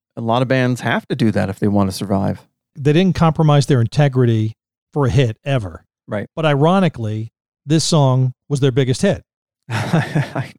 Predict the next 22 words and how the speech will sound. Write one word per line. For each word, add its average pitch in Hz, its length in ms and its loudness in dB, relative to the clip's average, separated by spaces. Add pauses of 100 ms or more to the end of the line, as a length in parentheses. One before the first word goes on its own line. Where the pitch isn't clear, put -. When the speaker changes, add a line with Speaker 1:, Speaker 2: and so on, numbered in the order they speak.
(100)
Speaker 1:
know. - 200 -6 (280)
Speaker 2:
Right? 160 260 2
Speaker 1:
I 254 60 0
know. 190 460 0
Speaker 2:
Which 170 240 0
is, 135 180 -2 (300)
which 185 240 0
is 165 160 0
crazy. 165 680 0
Just 131 360 -2
Speaker 1:
It 131 120 -2
Speaker 2:
the 147 60 2
Speaker 1:
is 143 80 0
Speaker 2:
fact 214 260 2
that 196 80 2
Speaker 1:
crazy. 185 60 -2
Speaker 2:
the 180 80 0
song 202 440 2
is 143 140 2
about 180 460 -2
that 110 360 -8 (540)
and 135 480 -2